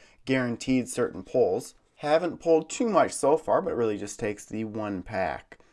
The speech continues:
Starly to start this one. Goldeen. There's that Cyndaquil. Hippopotas.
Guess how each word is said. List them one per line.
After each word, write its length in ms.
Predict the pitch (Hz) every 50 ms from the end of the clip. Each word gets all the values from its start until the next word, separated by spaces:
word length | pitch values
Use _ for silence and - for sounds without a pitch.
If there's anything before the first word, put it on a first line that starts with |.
| _ _ _
Starly 480 | - - - - 131 123 123 127 139 147
to 80 | 160 165
start 280 | - - 180 202 -
this 240 | - 175 165 - -
one. 200 | 160 226 311 - - - - - _ _ _ _ _ _ _ _ _ _ - _ - - 147
Goldeen. 580 | 143 151 190 226 208 180 139 139 170 262 359 349 - - - - _ _ _ _ _ _ _ _ _ _
There's 220 | - 113 117 117 120
that 160 | 139 156 170
Cyndaquil. 680 | - - 185 170 160 151 147 - 151 160 247 320 - _ _ _ _ _ _ _ _ _ _ _ _ _ _ _ _ _ _ _ - - -
Hippopotas. 760 | - 107 - 151 156 - 165 143 147 170 247 - - - -